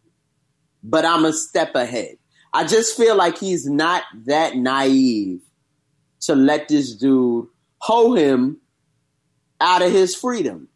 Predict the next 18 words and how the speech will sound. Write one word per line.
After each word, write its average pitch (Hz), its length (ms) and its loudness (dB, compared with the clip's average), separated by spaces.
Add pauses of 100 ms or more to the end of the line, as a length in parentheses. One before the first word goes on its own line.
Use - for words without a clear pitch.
(160)
completely. 180 680 -6 (360)
I 190 160 0
think 240 140 0
he's 220 160 -4
starting 190 300 0
to 170 60 -2
put 180 200 -4
the 170 80 -2
pieces 160 460 -4
together. 120 500 -4 (400)
Dude 156 280 6
got 156 200 2
out 147 160 2
of 139 120 0
jail 135 300 2
out 120 180 0
of 117 60 -4
nowhere, 127 720 0